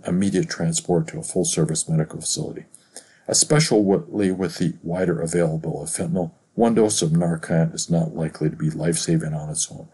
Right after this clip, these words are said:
Repeated doses are often necessary, as well as respiratory support.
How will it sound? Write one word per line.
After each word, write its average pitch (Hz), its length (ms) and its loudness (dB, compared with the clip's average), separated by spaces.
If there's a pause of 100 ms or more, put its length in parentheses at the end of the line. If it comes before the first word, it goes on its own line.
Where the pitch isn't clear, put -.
(380)
Repeated 160 500 4
doses 104 540 2
are 80 180 -4
often 87 360 -2
necessary, 85 500 2
as 78 160 -6
well 80 220 2
as - 160 -8
respiratory 156 600 -4
support. - 460 -8